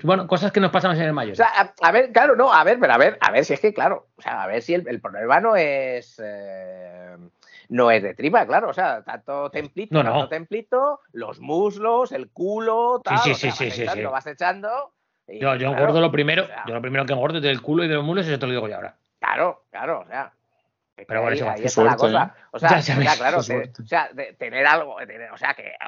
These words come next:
Speaker 2: Olga, Olga, que estará contentísima porque tiene donde agarrar.
Speaker 1: <laughs> Sí. Eh,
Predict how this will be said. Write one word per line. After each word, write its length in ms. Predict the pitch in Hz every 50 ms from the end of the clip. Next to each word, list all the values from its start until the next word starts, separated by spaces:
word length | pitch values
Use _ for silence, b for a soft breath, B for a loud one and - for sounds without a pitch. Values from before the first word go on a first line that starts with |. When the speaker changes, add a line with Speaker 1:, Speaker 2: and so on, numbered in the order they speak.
| 104
Speaker 2:
Olga, 380 | 117 139 156 170 151 139 127 139
Olga, 240 | - 135 139 143 104
que 60 | 85
estará 240 | - _ - - 92
contentísima 640 | 101 101 - 113 110 110 104 165 180 - 110 82 -
porque 200 | 87 _ 85 85
tiene 200 | _ - 101 104
donde 220 | 104 107 107 107 104
agarrar. 520 | 107 117 123 123 151 170 180 220 269 - _ _ _
Speaker 1:
<laughs> 440 | 123 147 147 - 180 170 147 143 123
Sí. 320 | 113 120 113 107 107 110 - _ _ B B B B B B B B B B B _ _
Eh, 280 | 175 175 175 175 -